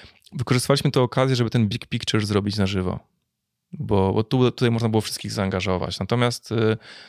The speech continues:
takie design level, to one są według mnie najczęstsze, nie? Jakby po prostu na co dzień coś musisz zaprojektować.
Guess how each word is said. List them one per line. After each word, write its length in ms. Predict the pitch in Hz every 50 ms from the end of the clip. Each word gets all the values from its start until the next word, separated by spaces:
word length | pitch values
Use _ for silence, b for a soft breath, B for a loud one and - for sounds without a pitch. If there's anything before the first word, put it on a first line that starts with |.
| B B B B -
takie 520 | - 104 - - 117 110 110 110 110 107 107 110 - - 120 -
design 460 | - 107 107 123 135 135 139 123 113 113
level, 440 | 120 120 117 127 156 170 190 196 175 - _ _ _ _ _ _ _ _ _ -
to 100 | - -
one 200 | - 143 143 127
są 200 | - 113 104 95
według 240 | 98 107 90 95 95
mnie 80 | 110 98
najczęstsze, 720 | 98 98 95 - - 98 98 95 - - - - - - -
nie? 60 | 113
Jakby 360 | 135 139 123 107 107 113 110 113
po 80 | 113
prostu 280 | - - 113 - - 110
na 60 | 110
co 200 | - - 107 104
dzień 140 | 107 101 95
coś 180 | - 95 -
musisz 260 | - 101 98 - 87 107
zaprojektować. 800 | 113 - - - - - - - - - 104 110 104 107 -